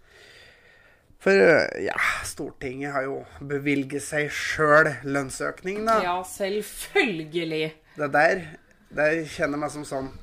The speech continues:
Speaker 1: når de faktisk kan sitte og innvilge seg selv lønnsøkning, og de har jo da skulle ha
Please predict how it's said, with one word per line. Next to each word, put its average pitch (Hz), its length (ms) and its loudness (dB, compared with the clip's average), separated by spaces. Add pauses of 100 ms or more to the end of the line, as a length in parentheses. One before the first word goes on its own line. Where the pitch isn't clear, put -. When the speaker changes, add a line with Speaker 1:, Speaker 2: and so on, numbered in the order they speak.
(420)
Speaker 1:
når 151 100 -2
de 160 100 0
faktisk 147 360 0
kan 160 120 -2
sitte 151 220 -2
og - 80 -2
innvilge 135 500 -2
seg 160 220 0
selv 143 720 2
lønnsøkning, 160 720 -2
og 175 80 2
de 165 80 6 (140)
har 151 120 4
jo 160 100 4
da 156 140 2
skulle - 280 -4
ha 156 160 6